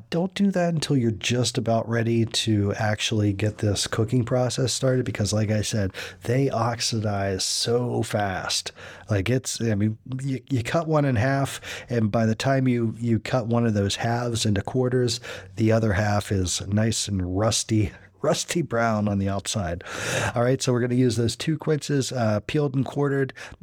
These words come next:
Put that at the bottom of your list. Get this other stuff together first. A couple tablespoons of, uh, butter, a quarter cup of sugar. I used one cup. You, you can use something sweet. You can use, like, a, an ice. This is,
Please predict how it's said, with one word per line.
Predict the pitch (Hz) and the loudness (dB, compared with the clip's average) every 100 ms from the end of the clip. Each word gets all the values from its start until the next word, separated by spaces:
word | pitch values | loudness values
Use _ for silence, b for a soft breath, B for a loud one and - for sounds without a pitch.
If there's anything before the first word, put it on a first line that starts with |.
| - - | -20 -4
Put | 196 - | -2 0
that | 147 123 | 2 2
at | 110 | 0
the | 110 | -2
bottom | 101 101 98 | 0 0 0
of | 95 | 0
your | 92 | 0
list. | 92 87 - | 0 0 0
Get | - | -2
this | - 113 | -4 -2
other | 117 101 | -2 0
stuff | 98 104 - | -2 -2 -4
together | 104 101 92 | -2 -2 -2
first. | - 98 87 - - - - - | -2 -2 -2 -6 -10 -20 -18 -6
A | |
couple | - 147 | -4 -2
tablespoons | 139 151 139 113 135 117 | 0 0 0 0 0 2
of, | 110 95 | 2 0
uh, | - 101 92 87 | -2 -2 -2 -4
butter, | - 147 143 135 - B B B B B B | -2 0 0 -4 -8 B B B B B B
a | 110 101 | -2 -2
quarter | 98 - 156 | -2 -2 -2
cup | 139 135 | 0 -2
of | 107 | -2
sugar. | - - 160 147 113 - - | -2 0 0 0 -2 -4 -4
I | 120 143 | 0 0
used | 170 165 151 139 127 | 0 0 0 0 0
one | - 113 104 151 185 175 | -2 -2 0 0 0 -2
cup. | - 135 | -2 -2
You, | 151 175 208 | 0 -2 -4
you | 135 156 139 170 | -8 -10 -6 -4
can | 175 | 0
use | 202 185 | 0 0
something | - 180 147 | -2 -2 -2
sweet. | - 143 113 | 0 0 0
You | |
can | 98 123 | 0 0
use, | 156 139 | 0 0
like, | 127 98 | -2 -2
a, | 92 87 | -2 -2
an | 92 95 | -2 -2
ice. | 95 113 135 | 0 0 0
This | - 117 127 | 0 -2 0
is, | 113 101 | 0 0